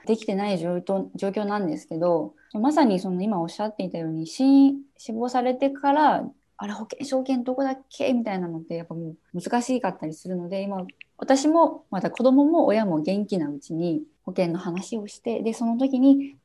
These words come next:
保険請求が漏れがあると困るから、何か対策を打たないといけないよね。あ、そう、じゃあそういえばいいアプリがあった。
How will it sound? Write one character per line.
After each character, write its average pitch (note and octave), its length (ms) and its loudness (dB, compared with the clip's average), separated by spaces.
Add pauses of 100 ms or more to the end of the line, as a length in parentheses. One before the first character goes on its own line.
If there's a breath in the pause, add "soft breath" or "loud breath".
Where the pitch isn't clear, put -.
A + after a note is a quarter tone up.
保 F3+ 120 -18
険 G3 140 -4
請 G3+ 260 -4
求 F#3+ 180 -2
が E3 100 -2
漏 F3 140 -4
れ F#3+ 80 0
が E3 140 -2
あ G#3 60 0
る G3+ 60 -6
と F#3+ 100 -8
困 G#3+ 200 -4
る C4+ 80 2
か C4+ 120 4
ら、 C#4+ 340 4 (500 soft breath)
何 C4 180 8
か G#3+ 80 2
対 G3+ 160 0
策 B3 240 4
を B3+ 40 10
打 B3 60 8
た C#4 100 6
な D4 100 8
い - 40 0
と B3 80 -2
い A#3 60 -2
け F3 120 -4
な G3+ 100 -4
い - 40 -4
よ - 60 -4
ね。 D#3+ 240 -4 (160)
あ、 - 240 -6 (640)
そ A#3 260 -6
う、 A3 40 -4
じ A3+ 60 -4
ゃ G#3 40 -2
あ - 20 -8
そ A3+ 160 -6
う B3+ 40 6
い C4 40 6
え - 20 0
ば G#3 100 0
い - 80 -4
い C4 160 6
ア - 80 2
プ G#3+ 100 0
リ F#3 120 0
が G3+ 260 -4
あ A#3 80 -8
っ C4 100 -10
た。 F3 300 -2